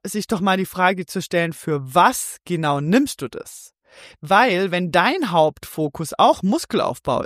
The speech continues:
ist, du, Klammer auf, keine Probleme mit Gelenken et cetera hast,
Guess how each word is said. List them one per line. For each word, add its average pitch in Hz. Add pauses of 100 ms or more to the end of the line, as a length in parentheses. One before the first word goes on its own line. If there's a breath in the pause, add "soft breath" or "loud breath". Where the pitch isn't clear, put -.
ist, 180
du, 143 (500)
Klammer 143
auf, 165
keine 156
Probleme 147
mit 147
Gelenken 165
et -
cetera 147
hast, -